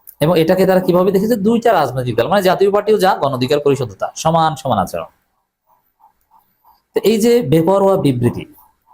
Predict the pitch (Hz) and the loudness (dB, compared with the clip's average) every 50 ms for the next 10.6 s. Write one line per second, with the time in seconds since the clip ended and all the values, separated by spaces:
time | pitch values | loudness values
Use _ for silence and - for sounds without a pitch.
0 | _ - - 160 180 180 - 165 160 175 180 165 143 123 107 95 95 - - - | _ -8 -4 -2 -2 0 2 2 2 2 2 0 0 0 2 2 0 -2 -4 -10
1 | _ _ _ _ _ _ _ _ _ _ _ _ _ - 131 139 190 190 190 160 | _ _ _ _ _ _ _ _ _ _ _ _ _ -4 -2 0 2 2 2 2
2 | 151 147 147 147 147 147 160 160 165 143 139 143 147 139 120 113 113 113 110 - | 2 0 0 0 0 0 0 0 0 -2 0 0 0 0 0 0 -4 -6 -6 -6
3 | 135 135 120 107 95 101 95 90 85 85 80 - _ _ _ - - - - - | -6 -4 -4 -4 -4 -6 -8 -8 -8 -10 -16 -20 _ _ _ -20 -20 -20 -20 -20
4 | - - - - - _ - 190 185 196 190 196 196 196 170 143 123 - 214 220 | -20 -20 -20 -20 -14 _ -2 0 0 0 0 0 2 2 2 0 0 0 0 0
5 | 226 226 220 214 196 156 135 131 139 156 170 165 175 165 165 156 131 127 127 139 | 0 2 0 0 0 0 0 0 0 0 0 0 0 0 0 2 0 0 0 0
6 | 147 147 151 156 147 123 123 120 - - 139 127 - 113 113 123 143 147 - 131 | 0 0 2 0 0 0 -2 -4 -6 -4 -6 -4 -4 -2 0 -2 -2 -2 -2 -2
7 | 131 139 139 139 135 - - 131 123 127 131 - 127 120 123 - 170 170 214 208 | -2 0 -2 -4 -6 -6 -6 -6 -6 -4 -4 -4 -4 -4 -4 -4 -2 0 0 0
8 | 214 202 175 160 147 147 151 151 156 - 143 127 - 107 104 101 95 95 92 - | 2 2 2 0 0 0 -2 -2 -2 -4 -6 -6 -6 -6 -8 -8 -8 -8 -14 -14
9 | 80 80 - _ _ _ _ _ _ _ _ _ _ _ _ - 123 147 160 175 | -16 -20 -20 _ _ _ _ _ _ _ _ _ _ _ _ -4 -2 0 0 0
10 | 175 175 170 175 147 135 131 113 107 101 85 82 | 0 0 0 0 0 0 0 0 0 -2 -4 -4